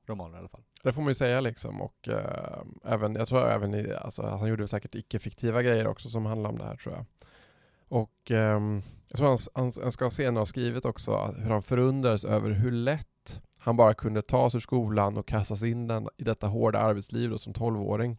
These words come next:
Speaker 1: Ja.
Speaker 2: Så lätt och snabbt det är att hamna i fattigdom.
Speaker 1: Ja, just det. Men det kan ju också ge, ge såklart en sympati om man förstår att de människorna som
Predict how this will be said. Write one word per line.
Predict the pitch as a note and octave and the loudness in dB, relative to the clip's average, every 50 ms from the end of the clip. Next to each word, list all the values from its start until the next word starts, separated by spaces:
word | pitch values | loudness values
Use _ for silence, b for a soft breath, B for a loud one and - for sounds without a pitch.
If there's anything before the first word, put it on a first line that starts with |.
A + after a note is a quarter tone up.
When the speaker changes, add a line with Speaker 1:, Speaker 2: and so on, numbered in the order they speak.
| - _ | -10 _
Speaker 1:
Ja. | - G#2+ G2+ G#2 G#2 G#2 | -10 -8 -8 -8 -8 -8
Speaker 2:
Så | - C3 | -4 -2
lätt | C3 B2 C#3 C#3+ - - - C#3 | 2 2 2 2 0 -2 -4 -2
och | B2+ A#2+ - | -2 -2 0
snabbt | - C#3 C#3+ - - _ - | 0 0 -2 -2 -4 _ -2
det | B2 A2 | 0 0
är | F#2 | 0
att | - - | 0 -2
hamna | - G#2+ G#2 G2 F#2+ G2+ G2+ | -2 -4 -4 -2 -2 -4 -2
i | |
fattigdom. | - A2+ G#2+ - _ G#2 G#2+ A#2+ B2+ A2 - G#2+ - - _ _ | -2 -4 -4 -6 _ -4 -4 -4 -4 -6 -8 -14 -20 -20 _ _
Speaker 1:
Ja, | - G2+ G#2+ | -6 -4 -2
just | A#2 B2+ C3+ - - | -2 -2 -4 -6 -10
det. | A2 - b b b b b b b - | -12 -14 b b b b b b b -12
Men | A2 A#2 B2+ | -12 -8 -8
det | C#3 C#3+ | -8 -8
kan | - - D#3 | -6 -6 -4
ju | D#3 | -4
också | D3+ - - C3+ | -4 -6 -6 -6
ge, | B2+ B2+ B2+ B2 A#2 A2+ A2+ A2 G#2 b b b b b b b b b b b b b _ _ | -4 -4 -2 -2 -2 -2 -2 -4 -6 b b b b b b b b b b b b b _ _
ge | - A#2 G#2 G#2+ | -8 -6 -6 -6
såklart | - E3+ - E3+ C#3+ - | -6 -4 -2 -2 -2 -2
en | G#2 | -4
sympati | - B2 G#2+ - - - A#2 G#2+ | -6 -6 -6 -6 -6 -4 -4 -4
om | G2+ | -2
man | G2+ G2+ - | -4 -8 -8
förstår | - G#2 - - A#2+ A#2 G#2+ | -10 -10 -10 -8 -6 -6 -6
att | G#2 G2 | -6 -8
de | - A2 A2+ | -8 -8 -8
människorna | B2 A#2 G#2 - A#2 G#2+ F#2+ | -8 -10 -10 -12 -14 -14 -14
som | - - A2 G#2 G#2+ | -14 -14 -14 -14 -16